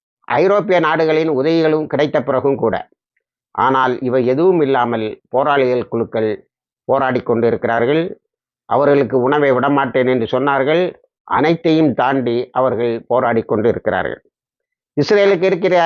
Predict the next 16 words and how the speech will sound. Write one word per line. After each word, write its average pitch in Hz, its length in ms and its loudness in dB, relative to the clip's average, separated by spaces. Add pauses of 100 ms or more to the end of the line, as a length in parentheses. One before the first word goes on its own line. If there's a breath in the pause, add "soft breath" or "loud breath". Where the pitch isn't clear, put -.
இன்னொரு 170 340 2
நெருக்கடி 170 380 0
என்னவென்று 151 420 0
சொன்னால், 127 420 0 (920 loud breath)
இவர்கள் 190 420 2
செய்கின்ற 185 360 4 (100)
இந்த 170 180 2
கூட்டுப்படுகொலையின் 170 840 0
காரணமாக 160 540 0 (1400)
ஒரு 165 220 2 (800)
கொள்கை 202 320 4
ரீதியான 185 480 2 (120)
பிளவு 170 320 0
யூதர்களுக்கிடையே 180 760 2
வந்தது. 135 320 0 (1400 soft breath)
யூத 202 320 4